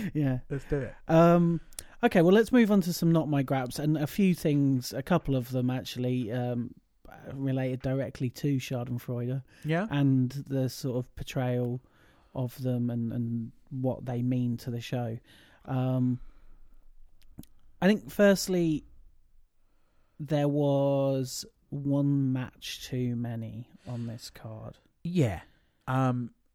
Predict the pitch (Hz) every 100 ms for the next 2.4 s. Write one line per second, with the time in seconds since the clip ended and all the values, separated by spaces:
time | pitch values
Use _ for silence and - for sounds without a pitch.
0 | _ 147 - 202 196 180 160 - 147 135
1 | - 151 - - 135 - 127 - - -
2 | 110 98 - 85